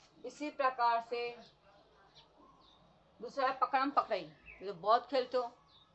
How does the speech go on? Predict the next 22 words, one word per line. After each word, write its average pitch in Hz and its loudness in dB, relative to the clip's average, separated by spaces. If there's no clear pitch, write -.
पकड़म 226 0
पकड़ाई, 220 -2
छुपन 247 2
छुपाई। 214 -2
<coughs> - -14
ये - -4
सारे 247 -2
क्या 254 -2
बेटा, 320 -2
इन-, - -14
indoor 254 4
game 190 -6
है, 175 -4
जो 214 -6
कि 220 -14
क्या 247 -4
है, 254 0
Traditional। 220 2
कौन 208 -6
से 247 -6
बेटा, 269 2
Traditional, 202 -2